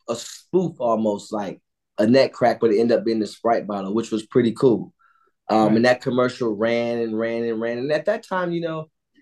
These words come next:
Speaker 1: I was just still trying to figure things out. I hadn't had a role at all.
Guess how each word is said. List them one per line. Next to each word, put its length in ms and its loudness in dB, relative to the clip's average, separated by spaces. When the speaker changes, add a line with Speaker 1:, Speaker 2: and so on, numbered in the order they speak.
Speaker 1:
I 100 4
was 220 2
just 180 -4
still 180 0
trying 220 -6
to 140 -10
figure 220 -2
things 300 -2
out. 220 2
I 120 -2
hadn't 340 0
had 240 -2
a 40 0
role 400 0
at 100 -4
all. 320 0